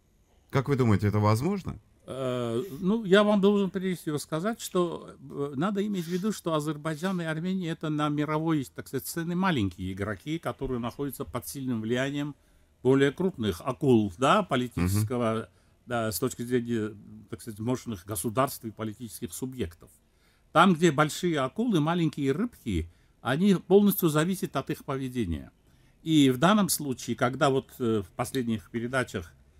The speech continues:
Speaker 2: э, многие российские вот действительно специалисты говорят о том, что вот след Турции здесь виден,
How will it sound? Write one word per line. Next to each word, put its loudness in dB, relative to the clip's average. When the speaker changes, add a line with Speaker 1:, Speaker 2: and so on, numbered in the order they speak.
Speaker 2:
э, -4
многие 0
российские -6
вот -4
действительно -10
специалисты -8
говорят -6
о -8
том, -10
что -10
вот -10
след -8
Турции -12
здесь -10
виден, -6